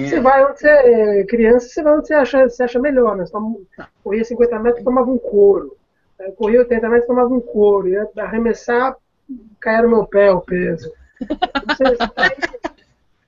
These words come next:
Speaker 2: começa a ir por eliminação, né? Ninguém,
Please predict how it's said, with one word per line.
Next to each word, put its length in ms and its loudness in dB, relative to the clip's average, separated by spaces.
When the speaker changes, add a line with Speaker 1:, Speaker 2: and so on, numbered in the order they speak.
Speaker 2:
começa 340 2
a 60 4
ir 120 0
por 160 2
eliminação, 800 2
né? 180 -4
Ninguém, 360 0